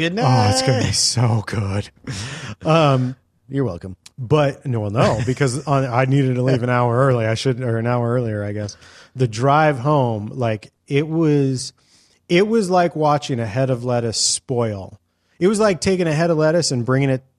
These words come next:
Speaker 2: n-, right up to that furnace that you were working with on Friday. Um, you just watched that fucking flour wilt and spoil, and ju-, she got st-, by the time we made it home, she
Speaker 1: It's
Speaker 2: was
Speaker 1: a, it's a, for people who don't know, it's like
Speaker 2: she's
Speaker 1: a ten-minute
Speaker 2: four oh five,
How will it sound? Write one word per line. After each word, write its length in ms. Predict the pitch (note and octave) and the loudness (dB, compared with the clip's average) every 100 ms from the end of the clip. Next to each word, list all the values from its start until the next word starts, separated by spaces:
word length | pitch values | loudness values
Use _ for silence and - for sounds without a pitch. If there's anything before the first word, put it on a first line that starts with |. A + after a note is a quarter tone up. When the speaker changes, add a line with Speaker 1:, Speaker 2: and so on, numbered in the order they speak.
| C#3 | -6
Speaker 2:
n-, 80 | B2+ D3 | -4 0
right 220 | C3+ C3+ | 2 0
up 100 | C3 | -2
to 120 | C3 | -4
that 200 | A#2 A#2 | -6 -6
furnace 640 | - B2+ A#2 G2+ F#2+ - - | -6 -4 -2 -4 -8 -12 -12
that 160 | A2 A#2 | -8 -4
you 120 | A2+ | -4
were 140 | G#2+ | -2
working 320 | A2 G#2 G#2+ | -4 -4 -4
with 160 | G#2+ A2 | -4 -4
on 160 | G#2+ G#2 | -6 -6
Friday. 440 | A2 G#2 G2+ G2+ - - - - | -6 -6 -6 -8 -16 -20 -12 0
Um, 260 | C3 B2+ D3+ | 2 2 2
you 120 | E3 | 2
just 220 | D#3+ B2+ | 2 2
watched 480 | C3 C#3 C3+ B2+ - | 2 4 2 0 0
that 280 | A#2+ A#2+ - | 0 0 -2
fucking 340 | B2 A#2+ A2 | -2 -2 -6
flour 540 | - A#2+ A2+ A2+ G#2+ | -2 0 2 0 -2
wilt 560 | G#2+ A2+ A#2 A2 A2 - - | -2 0 0 0 -4 -10 -6
and 240 | A2 A2 | -6 -6
spoil, 720 | - - A2 G#2+ G#2+ G#2 A2 | -8 -6 -2 0 0 -2 -6
and 280 | A#2 G#2+ G#2+ | -6 -6 -4
ju-, 180 | A2 A2 - | -4 -6 -6
she 180 | - | -4
got 240 | B2+ G2+ - | -4 -4 -6
st-, 340 | - C#3+ A#2+ | -12 -10 -4
by 140 | B2 A#2 | -2 -2
the 100 | A2+ | -4
time 360 | - D#3+ E3 | -6 -4 -4
we 120 | D#3 C#3+ | -4 -4
made 240 | C#3 C3 | -4 -4
it 140 | A#2+ | -4
home, 460 | G#2+ A2+ G2 F2+ G2+ _ _ _ _ | -6 -6 -8 -12 -16 _ _ _ _
she 120 | - C#3+ | 0 2
Speaker 1:
It's 60 | |
Speaker 2:
was 280 | F#3 F#3 D#3+ | 4 2 0
Speaker 1:
a, 160 | G3 D#3+ | -2 -2
it's 160 | D3+ | -4
a, 100 | B2+ | -6
for 140 | - B2+ | -8 -6
people 280 | B2+ A2 G2 | -6 -4 -6
who 120 | G#2+ | -8
don't 180 | G2 F#2+ | -8 -8
know, 80 | |
it's 140 | A2+ E3 | -6 -4
like 80 | A#2 | -4
Speaker 2:
she's 80 | - | -2
Speaker 1:
a 20 | |
ten-minute 360 | C#3 C3 A2 | -2 0 -2
Speaker 2:
four 80 | A2 | -2
oh 20 | |
five, 140 | F#2 | -6